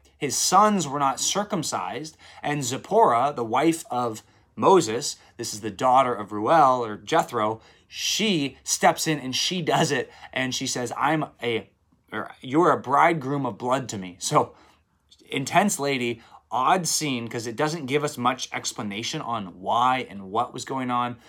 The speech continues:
The best guess that we can have is clearly we think that we've got some situation here with, um, God and his rules about circumcision that relate back to the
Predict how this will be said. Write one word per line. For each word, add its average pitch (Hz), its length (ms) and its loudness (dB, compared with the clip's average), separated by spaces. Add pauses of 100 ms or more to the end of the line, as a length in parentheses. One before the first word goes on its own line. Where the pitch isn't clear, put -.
(160)
The 156 80 -12
best 131 300 -4
guess 135 240 -2
that 180 80 -4
we 113 100 -4
can 110 140 -10
have 120 260 -2
is 113 180 -4 (240)
clearly 135 400 -2
we 117 200 -4
think 131 320 -6
that 123 120 -2
we've 113 200 -4
got 120 240 2
some 113 360 -4 (200)
situation 127 680 -2
here 123 340 -4
with, 107 440 -6 (280)
um, - 300 -20 (680)
God 120 380 4 (140)
and 117 140 -8
his 104 160 -8
rules 123 260 0
about 117 220 -2
circumcision 127 560 -6
that 101 140 -8
relate 104 320 -4
back 110 240 -2
to 110 80 -16
the 95 140 -16